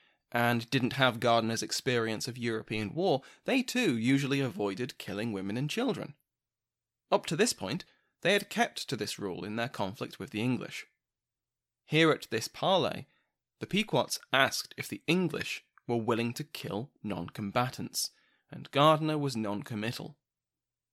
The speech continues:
Perhaps he would have treated the Pequots as honourable enemies, and both sides could have agreed to leave non-combatants out of it. But this was not Gardner's war, and he could not answer for his superiors.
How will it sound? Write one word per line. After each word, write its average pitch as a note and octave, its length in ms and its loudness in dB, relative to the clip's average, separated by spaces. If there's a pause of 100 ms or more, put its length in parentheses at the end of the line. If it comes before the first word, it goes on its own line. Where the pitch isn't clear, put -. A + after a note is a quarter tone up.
Perhaps D3 360 2
he G3+ 380 2
would C#3 120 0
have D3+ 100 -6
treated - 320 -4
the C#3+ 80 -6
Pequots - 580 -6 (100)
as A2 400 0
honourable A#2+ 480 0
enemies, A3 460 0 (260)
and D3+ 160 -2
both A2+ 220 4
sides A2 400 0
could - 140 -6
have B2+ 80 -4
agreed A2+ 500 -4 (160)
to C3 100 -6
leave B2 440 -2
non-combatants G#2 920 -4 (120)
out D3+ 220 2
of - 80 -8
it. - 180 -14 (840)
But - 120 -12
this F#3 200 0
was E3+ 120 -4
not C#3+ 300 2
Gardner's A#2 460 0
war, C3+ 340 0 (540)
and - 100 -8
he B2+ 120 -2
could C3+ 140 -2
not D3 200 0
answer G#2+ 560 0
for - 140 -8
his A2 180 -4
superiors. - 720 -4